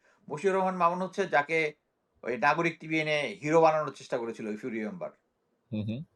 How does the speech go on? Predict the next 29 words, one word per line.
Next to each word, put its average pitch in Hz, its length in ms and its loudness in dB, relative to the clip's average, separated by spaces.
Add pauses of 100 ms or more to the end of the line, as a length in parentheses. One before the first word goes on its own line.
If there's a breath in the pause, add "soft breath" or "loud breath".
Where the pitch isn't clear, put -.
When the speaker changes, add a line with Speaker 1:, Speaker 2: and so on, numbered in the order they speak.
(320)
Speaker 1:
আহ, - 180 0
ওকে 131 260 -2
actually 170 340 0
মশিউর 139 200 -8
রহমান 170 180 6
মামুনকে 135 260 0
পাঠিয়েছিল 160 480 -2 (540)
ওই 110 100 -6
যে 110 80 0 (220)
তারেক 143 220 6 (440)
জিয়ার 117 260 4
কাছে 120 340 -4
যাওয়ার 101 260 0
জন্য, 92 180 -10
ওখানে 101 260 -6
ইয়া 95 140 -4
করার 85 240 -6
জন্য। 82 180 -12 (540)
But 123 160 8
Speaker 2:
হুম। - 180 -10 (340)
Speaker 1:
ওকে 147 300 2
রদ 143 260 6
দেখা 170 220 4
কলাবাজা 165 400 6
করতে 165 260 -2
গিয়ে 190 140 4
ওখানে 156 200 0
যাওয়ার 151 300 6
পথে 180 220 4